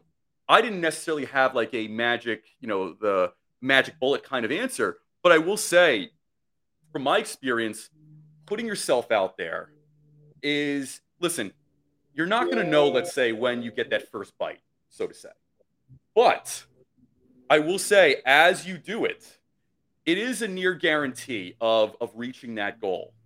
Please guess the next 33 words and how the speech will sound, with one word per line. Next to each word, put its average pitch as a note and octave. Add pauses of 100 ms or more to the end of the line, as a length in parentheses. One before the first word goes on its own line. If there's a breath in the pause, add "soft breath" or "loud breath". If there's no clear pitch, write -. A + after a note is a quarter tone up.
Um, G#2+
you B2
know, A2
consistently C3
putting A#2
yourself G#2 (140)
out G#2+
there, E2+
because F#2+ (680)
one A#3
of B3
my G#3+
sentiments D#3
is, G#2+
is A2
that, A#2
listen, D3 (160)
this A#2+
is D#3
a C#3
very B2
novel, G#2 (280)
relatively A2+
new G#2+
space, -
and B2
there C#3
is E3
a C#3
desire G#2+
and F#2
need G#2 (520)
for A2